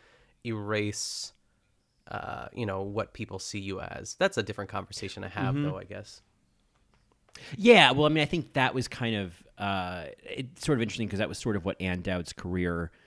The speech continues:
Speaker 2: kind of was in a way, where, like, the first half of her career, she was always playing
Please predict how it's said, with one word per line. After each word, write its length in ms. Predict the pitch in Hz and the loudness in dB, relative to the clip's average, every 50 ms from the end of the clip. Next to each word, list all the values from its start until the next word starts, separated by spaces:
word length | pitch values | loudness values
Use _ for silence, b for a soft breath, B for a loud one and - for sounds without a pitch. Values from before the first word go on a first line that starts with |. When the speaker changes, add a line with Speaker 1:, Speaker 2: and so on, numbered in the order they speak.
| b b b b b | b b b b b
Speaker 2:
kind 240 | - - 113 101 98 | -8 -4 -2 -2 -2
of 160 | 92 - - 95 104 | -4 -6 -8 -10 -2
was 280 | 127 165 196 208 180 135 | 2 4 4 4 4 4
in 80 | 117 107 | 4 2
a 60 | 101 | 2
way, 220 | 98 98 95 92 | 2 2 2 0
where, 140 | 92 98 104 | 0 0 0
like, 240 | 104 98 95 - - | 0 -2 -2 -4 -6
the 160 | - 92 101 | -8 -8 -8
first 400 | - - - 127 135 156 - - | -10 -2 0 2 2 2 0 0
half 180 | 139 110 107 95 | -2 -2 -2 -2
of 60 | 92 | -4
her 100 | 95 92 | -8 -8
career, 360 | - - 95 95 92 92 90 | -8 -10 -8 -6 -6 -6 -6
she 160 | - - 104 | -6 -6 -6
was 100 | 95 90 - | -6 -6 -6
always 380 | - 101 98 101 101 101 - | -4 -4 -2 -2 -2 -4 -4
playing 640 | - - - 95 90 90 87 85 85 82 85 80 | -6 -6 -4 -4 -4 -4 -4 -4 -6 -8 -8 -10